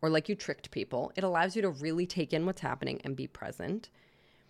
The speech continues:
And then the last thing I would say about this is just, like, transitions are uncomfortable. I don't know. They're weird. It's weird to look different. So,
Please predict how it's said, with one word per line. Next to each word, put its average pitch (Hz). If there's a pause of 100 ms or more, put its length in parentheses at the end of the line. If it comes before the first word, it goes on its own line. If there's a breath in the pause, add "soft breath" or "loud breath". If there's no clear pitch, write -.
(960 soft breath)
And 190
then 185
the 180
last 147
thing 151
I 135
would 135
say 131
about 120
this 127
is 135
just, -
like, 139
transitions 277
are 156
uncomfortable. -
I 185
don't 190
know. 131
They're 269
weird. 262
It's 233
weird 294
to 269
look 285
different. -
So, 208